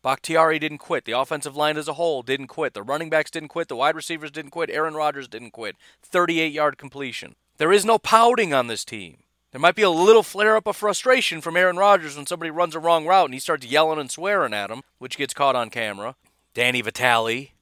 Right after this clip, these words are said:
But they come back the next play and they execute. And the defense is the exact same. And it's, it's, you know, when you hear that stuff about them in the locker room talking about, "Well, we're not shaken up by anything." That's, that's the truth.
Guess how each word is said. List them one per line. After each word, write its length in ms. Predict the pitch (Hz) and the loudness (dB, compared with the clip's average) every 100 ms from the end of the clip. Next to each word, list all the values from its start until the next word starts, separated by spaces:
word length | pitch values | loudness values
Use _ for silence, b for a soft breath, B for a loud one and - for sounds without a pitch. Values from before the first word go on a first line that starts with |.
| _ _ _ | _ _ _
But 120 | 120 | -10
they 100 | 123 | -8
come 260 | - 165 160 | -6 -4 0
back 220 | 156 160 | 0 0
the 80 | 151 | 0
next 220 | 147 139 | -4 -4
play 260 | - 180 175 | -4 -4 -2
and 80 | 123 | 0
they 80 | |
execute. 600 | 151 208 - 110 98 85 _ _ _ - | 0 -2 -6 -12 -18 -20 _ _ _ -14
And 120 | 131 | -12
the 60 | |
defense 440 | 131 175 170 185 - | -6 -4 0 0 0
is 140 | 160 | -4
the 100 | 165 | -2
exact 440 | 165 123 120 127 - | -2 0 0 0 -2
same. 340 | 170 190 113 | -2 -2 -4
And 80 | 110 | -8
it's, 160 | 110 - b b | -10 -16 b b
it's, 300 | - - - | -10 -8 -10
you 140 | 139 151 | -8 -6
know, 60 | |
when 120 | 139 | -6
you 80 | 143 | -8
hear 220 | 165 196 | -2 0
that 160 | 170 151 | 2 0
stuff 240 | - 156 | 0 -2
about 240 | 147 143 139 | 0 -2 -2
them 120 | 143 | -8
in 60 | 127 | -8
the 80 | |
locker 320 | 117 139 147 135 | -2 0 0 -6
room 120 | 120 | -4
talking 220 | 135 127 | -4 -4
about, 200 | 123 113 | -6 -6
"Well, 160 | 117 107 | -8 -14
we're 140 | 131 | -8
not 200 | 180 131 _ - | -6 -6 _ -16
shaken 380 | - 143 135 131 | -8 -6 -4 -4
up 80 | |
by 160 | 123 131 | 0 -2
anything." 320 | 214 131 78 _ _ _ _ - | -2 -6 -12 _ _ _ _ -4
That's, 240 | 147 - | -4 -2
that's 300 | - 185 220 | 4 4 4
the 60 | 135 | -6
truth. 500 | - 214 131 _ | -10 -8 -10 _